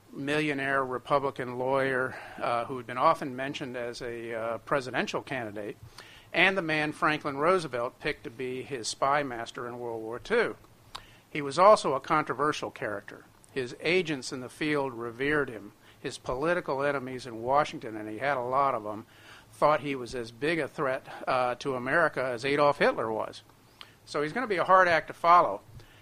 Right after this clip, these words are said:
And I really hunted around for the next subject. Finally, uh, an archivist at the National Archives who had worked with very closely, uh, o-, on the Donovan biography suggested, "Why don't you do, uh, a book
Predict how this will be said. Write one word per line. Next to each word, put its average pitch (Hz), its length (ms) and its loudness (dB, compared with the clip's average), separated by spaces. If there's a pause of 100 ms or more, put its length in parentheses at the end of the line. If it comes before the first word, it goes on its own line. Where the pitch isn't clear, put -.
(120)
And 156 120 0
I 156 40 6
really 277 300 2
hunted 208 300 4
around 185 320 2
for 175 120 -8
the 143 80 -2
next 147 280 -2
subject. 214 440 -2 (100)
Finally, 180 800 0 (600)
uh, 147 380 4
an 151 160 -2
archivist 170 640 2
at - 100 -10
the 131 80 -10
National 139 480 -4
Archives 139 560 2
who 127 100 -6
had 117 140 -6
worked 135 340 -4
with 127 220 -6
very 135 280 -2
closely, 160 720 -4 (220)
uh, 127 480 0 (120)
o-, 160 220 -10
on 135 240 -2
the 127 80 -8
Donovan 147 480 2
biography 113 720 -4 (480)
suggested, 151 720 -2 (280)
"Why 143 320 -2
don't 226 220 -6
you 190 80 -4
do, 139 520 -6 (200)
uh, 131 300 -4
a 135 80 -4
book 139 360 -4